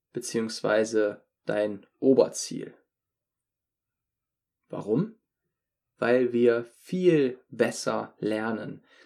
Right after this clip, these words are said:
wenn wir emotional von etwas angefochten sind. Das funktioniert im negativen Sinne.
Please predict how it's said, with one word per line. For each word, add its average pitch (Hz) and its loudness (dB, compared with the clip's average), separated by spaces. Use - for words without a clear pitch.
wenn 113 -2
wir - -2
emotional 117 -2
von 113 -8
etwas 104 -8
angefochten 131 -2
sind. 104 -12
Das 123 0
funktioniert 143 0
im 131 0
negativen 175 2
Sinne. 165 0